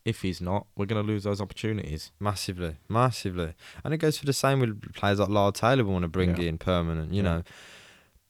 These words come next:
Speaker 2: They're all gonna need to see, okay, where is the club going? Because this season, they're not stupid, has been up and down, as it is every
Speaker 1: Massively up and
Speaker 2: season.
Speaker 1: down.
Speaker 2: But this club needs to stabilise, and I think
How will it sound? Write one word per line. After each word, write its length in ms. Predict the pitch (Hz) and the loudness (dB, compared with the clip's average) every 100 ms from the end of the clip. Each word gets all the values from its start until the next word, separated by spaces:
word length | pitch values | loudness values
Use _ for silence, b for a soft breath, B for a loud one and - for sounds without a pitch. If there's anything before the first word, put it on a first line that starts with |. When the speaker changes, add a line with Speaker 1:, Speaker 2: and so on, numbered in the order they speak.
| _ - | _ 0
Speaker 2:
They're 160 | 110 107 | 4 6
all 240 | 123 123 | 8 8
gonna 200 | 113 110 | 8 6
need 320 | 104 104 104 | 6 6 4
to 120 | - 90 | 2 -2
see, 520 | - 101 92 85 78 98 | 2 4 4 2 -2 0
okay, 300 | 98 - 85 | 0 2 0
where 300 | 85 90 87 | 4 4 4
is 240 | 87 82 | 2 -2
the 80 | 90 | -4
club 240 | - 87 - | -2 -2 0
going? 360 | 87 90 87 82 | 2 2 2 -2
Because 320 | 80 85 82 | -4 -8 -2
this 200 | 90 80 | -2 -2
season, 720 | - 85 87 85 78 78 80 _ | -2 -2 -2 -4 -6 -6 -10 _
they're 160 | - 92 | -2 0
not 180 | 92 82 | 2 -2
stupid, 640 | - 92 90 - 80 78 - B B B | -2 -2 -2 -4 -6 -6 -12 B B B
has 160 | 92 87 | -2 -2
been 260 | 80 87 85 | 0 -2 -2
up 160 | 82 - | -4 -6
and 100 | 82 | -2
down, 380 | 85 85 80 78 - | 0 0 -2 -6 -6
as 160 | 120 107 | -2 0
it 120 | 117 | 4
is 120 | 113 | 4
every 260 | 104 101 101 | 4 2 0
Speaker 1:
Massively 40 | |
up 240 | 87 95 | 2 2
and 100 | 90 | 2
Speaker 2:
season. 140 | 87 85 | 2 0
Speaker 1:
down. 120 | 80 | 2
Speaker 2:
But 280 | 101 92 - - | 2 2 -2 -14
this 280 | 98 95 - | -8 -4 -4
club 260 | - 110 95 | 0 0 0
needs 300 | 98 107 104 | -2 -2 -2
to 40 | |
stabilise, 640 | 110 98 95 87 87 87 90 | 0 2 2 2 -2 -2 -4
and 80 | |
I 60 | 95 | -4
think 320 | - 92 82 | -2 -4 -6